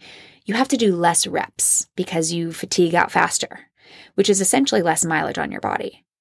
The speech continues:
So these two things ultimately results in stronger muscles,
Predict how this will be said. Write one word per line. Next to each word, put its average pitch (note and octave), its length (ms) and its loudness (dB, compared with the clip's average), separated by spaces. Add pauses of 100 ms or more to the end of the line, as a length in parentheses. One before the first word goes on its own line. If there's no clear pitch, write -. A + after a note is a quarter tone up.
(260)
So G#3 160 4
these A#3+ 340 2
two G#3 200 0
things E3 560 -4
ultimately F3+ 540 2
results D#3+ 640 0
in E3 380 -2
stronger F3 520 0
muscles, E3 800 2